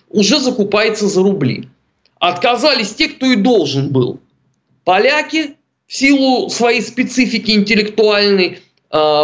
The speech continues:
прибалты, э, потому что, как бы, у этих постоянный камф должен идти с России, э, и братушки наши вечные, болгары. Ну, я не думаю, что Болгария кого-то здесь удивила, правда, вот.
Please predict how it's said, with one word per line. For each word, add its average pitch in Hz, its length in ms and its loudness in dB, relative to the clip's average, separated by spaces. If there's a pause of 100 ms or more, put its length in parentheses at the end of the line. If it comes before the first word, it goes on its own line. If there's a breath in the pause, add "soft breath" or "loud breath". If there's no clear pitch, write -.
(120)
прибалты, 240 600 0
э, - 520 -6
потому 240 360 0
что, 220 520 2
как 214 200 0
бы, 226 120 2
у 240 80 2
этих 214 260 0
постоянный 214 640 0
камф 196 380 -2
должен 190 400 2
идти 185 200 -2
с - 100 -4
России, 190 600 0 (380 loud breath)
э, 185 360 2
и 262 100 0
братушки 247 680 -4
наши 131 340 -2
вечные, 135 500 0
болгары. 143 760 0 (280 loud breath)
Ну, 202 140 2
я 262 180 2
не 311 120 0
думаю, 359 280 2
что 220 200 0
Болгария 202 500 2
кого-то 208 400 -2
здесь 202 320 -2
удивила, 165 680 0
правда, 151 480 -2
вот. - 240 -12